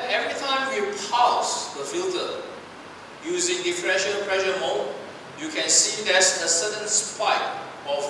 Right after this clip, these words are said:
dust escaping from the filter. Until a certain stage, where we enter stage three, there is a larger spike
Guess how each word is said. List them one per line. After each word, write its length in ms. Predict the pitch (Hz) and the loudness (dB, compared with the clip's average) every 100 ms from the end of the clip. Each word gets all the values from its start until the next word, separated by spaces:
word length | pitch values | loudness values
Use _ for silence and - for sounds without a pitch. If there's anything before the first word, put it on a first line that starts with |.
| - - - | -6 -8 -10
dust 600 | 165 165 - - - - - - | -2 0 2 0 -2 -8 -12 -8
escaping 500 | 143 - 175 180 175 | -4 -2 -2 -4 -4
from 260 | 175 - - - | -6 -6 -6 -6
the 60 | |
filter. 400 | - 143 - - - - - - - - - - - - - - | -8 -8 -10 -10 -12 -14 -14 -16 -16 -16 -16 -16 -16 -16 -16 -6
Until 800 | 156 - - 233 233 233 233 226 - | -2 -2 0 2 4 4 2 0 -2
a 80 | - | 0
certain 340 | 247 233 233 | 0 0 2
stage, 680 | - - 233 - - - - - - - 160 | 2 2 2 2 0 -2 -4 -10 -12 -14 -4
where 420 | 175 180 180 175 | 0 2 2 0
we 380 | 175 175 175 175 | 0 -2 -4 -2
enter 260 | - - | -2 -2
stage 420 | 202 - 185 - - | -2 -2 -4 -4 -4
three, 460 | - 240 269 262 - - - - - - - | -4 -4 -6 -6 -8 -12 -14 -16 -16 -14 -2
there 340 | 175 185 180 | 4 4 6
is 300 | 175 - - | 4 2 0
a 160 | 151 151 | -2 2
larger 320 | 180 - 208 | 4 4 2
spike 460 | - 208 196 190 | 0 2 4 4